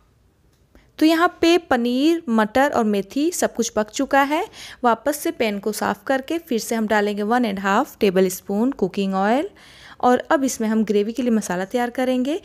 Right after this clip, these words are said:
दो प्याज लिया है मीडियम साइज का, इसे रफली काट के पैन में डालेंगे। इसे हम एक बार मिक्स कर लें और आठ से दस जवा लहसुन का लिया है मैंने, दो इंच अदरक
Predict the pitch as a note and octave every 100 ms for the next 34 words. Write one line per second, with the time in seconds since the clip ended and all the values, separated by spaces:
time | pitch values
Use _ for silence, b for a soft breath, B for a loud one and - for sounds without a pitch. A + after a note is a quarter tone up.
0 | B B B G#3+ - D4+ F4 F#4+ - G#3
1 | G#3+ A3+ B3+ B3+ C4+ B3+ G3 G#3 G#3+ B3
2 | B3 - D4 C4 A3+ F#3+ - A3 G#3+ F#3
3 | G3 - C4 F4+ - A3 G3 G3 G#3+ A3+
4 | A3+ A#3+ A#3+ D4 G#4 _ _ _ _ b
5 | b b b b _ _ _ - A3+ A#3+
6 | A3+ G#3+ G3 G3+ A3 A3+ - C#4 C#4 E4
7 | G#4+ B B B - A3+ A3 A3 - _
8 | - E4 F#4 C4 G3+ B3 A3+ C4+ C4+ D4
9 | G3 G3 B3 C4 C#4 C4 C#4 C#4+ C#4 C#4+
10 | D4 G4 - _ _ _ _ _ _ _
11 | _ _ _ _ - - - _ _ _
12 | - - - - _ _ - _ _ A#3
13 | D4 F#4 F4 D#4 D#4 - - - G#3+ G3+
14 | A#3+ F#4+